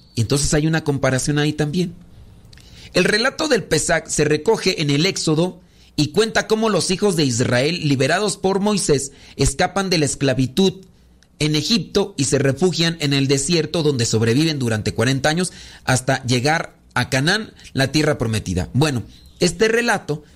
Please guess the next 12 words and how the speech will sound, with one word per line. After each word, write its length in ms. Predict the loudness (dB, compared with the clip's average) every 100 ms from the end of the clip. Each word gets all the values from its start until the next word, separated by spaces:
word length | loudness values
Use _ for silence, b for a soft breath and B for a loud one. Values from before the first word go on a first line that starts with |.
| b
también 280 | -2 0 0
nosotros 380 | 0 0 0 0
lo 120 | 2
tomamos 400 | 0 0 0 0
en 140 | -2
cuenta. 520 | 0 0 0 -2 -4 -6 -20 -20 -20 -20 -20 B B B
Y 80 | 2
de 120 | 2
hecho, 260 | 2 0 0
los 280 | 2 2 2
judíos, 720 | 2 2 2 2 0 -4 -8 -16 _ _ _ _ -20 -6
le, 680 | 0 2 2 0 -2 -6